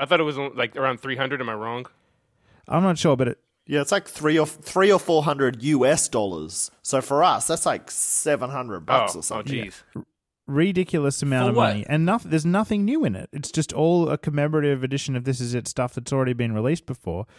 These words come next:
Speaker 2: But, I mean, this is a, a film that's made up of footage of rehearsals. Michael Jackson was literally killed because of these rehearsals and the way he was treated in them. And they're celebrating that again ten years later? That's not what the fans want at all.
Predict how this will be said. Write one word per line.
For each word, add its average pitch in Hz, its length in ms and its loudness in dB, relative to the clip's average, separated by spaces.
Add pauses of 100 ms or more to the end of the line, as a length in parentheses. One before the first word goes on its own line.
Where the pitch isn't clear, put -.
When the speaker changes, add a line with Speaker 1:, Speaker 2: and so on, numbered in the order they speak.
(260)
Speaker 2:
But, - 180 -2 (680)
I 170 60 -4
mean, 190 160 0
this 214 120 -2
is 165 180 0
a, 135 240 2 (520)
a 135 80 0
film 180 460 2
that's 131 180 -2
made 135 180 2
up 131 160 0
of 123 100 0
footage 139 340 0
of 113 120 -2
rehearsals. 131 500 0
Michael 135 280 -2
Jackson 127 360 -4
was 101 280 -6 (240)
literally 131 680 0 (260)
killed 147 600 0
because 151 380 0
of 135 120 -2
these 127 260 0
rehearsals 117 680 -2 (140)
and 135 140 0
the 127 60 4
way 127 180 2
he 131 100 2
was 117 160 0
treated 117 360 0
in 175 180 0
them. 104 240 -2 (300)
And 202 140 2
they're 208 60 2
celebrating 202 580 0
that 196 140 2
again 190 260 0
ten 185 240 0
years 175 160 0
later? 247 260 0 (520)
That's - 200 -4
not 185 140 2
what 143 140 0
the 131 60 -4
fans 120 340 -2
want 104 160 -4
at 90 80 -4
all. 92 240 -8